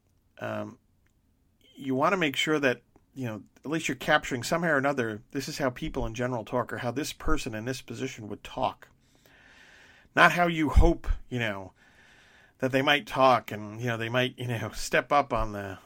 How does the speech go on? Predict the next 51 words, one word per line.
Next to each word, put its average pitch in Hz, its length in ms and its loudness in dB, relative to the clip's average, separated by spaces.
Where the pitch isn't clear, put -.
metaphorical 131 720 0
soapbox 123 680 -4
and 101 120 -12
give 117 120 -6
a 113 40 -6
speech, - 520 -8
you 113 120 -12
know, 101 200 -8
and 101 120 -14
so 120 140 -8
on 107 100 -8
and 95 100 -16
so - 100 -16
on. - 140 -20
So 170 160 2
again, 151 220 2
those 226 200 8
are 233 60 6
the 196 80 0
things 160 320 0
that 139 120 2
I, 120 240 2
that 110 140 -6
I 104 60 -4
try 117 200 0
to 113 80 -2
follow. 120 560 0
You 110 80 -6
know, 101 60 -4
have 110 160 -2
I 101 80 -2
fully 123 540 -4
succeeded - 640 -2
in 170 60 -6
following 202 400 4
these? 226 440 -4
Absolutely 127 400 -2
not, 127 280 2
but 131 180 -8
these 127 200 -4
are 120 40 -6
the 110 80 -6
goals. - 380 -6
So 104 140 -12
that's 104 180 -8
what 107 80 -10
I 101 80 -4
try 101 160 -8
to 95 80 -10
work 98 180 -16
for. - 180 -18